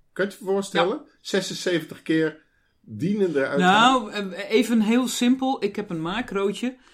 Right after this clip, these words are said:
Speaker 2: En die laat ik wel eens over teksten gaan. En die pakt dan alles
Speaker 1: Oh.
Speaker 2: met zullen, kunnen, worden, dienen, moeten, eh,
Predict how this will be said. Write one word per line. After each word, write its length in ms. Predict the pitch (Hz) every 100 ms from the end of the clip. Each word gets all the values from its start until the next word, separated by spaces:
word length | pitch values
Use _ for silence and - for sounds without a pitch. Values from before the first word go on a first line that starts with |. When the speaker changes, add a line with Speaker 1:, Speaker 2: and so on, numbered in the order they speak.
| _ _
Speaker 2:
En 140 | 190 190
die 100 | 185
laat 200 | 190 190
ik 100 | 160
wel 140 | 170
eens 140 | 151 160
over 260 | 139 123
teksten 340 | - 247 - 180
gaan. 460 | - 123 196 220 _ - _ -
En 120 | 185
die 160 | 160 156
pakt 260 | 254 247
dan 220 | 151 123 123
alles 520 | 214 320 370 370 -
Speaker 1:
Oh. 140 | 85 90
Speaker 2:
met 220 | - 359
zullen, 720 | 135 120 180 240 247 247 233 -
kunnen, 520 | 220 226 233 226 143
worden, 680 | 127 180 208 202 214 147 113
dienen, 600 | 180 196 196 202 196 139
moeten, 840 | 143 180 190 190 180 180 180 - _ _ _
eh, 140 | 135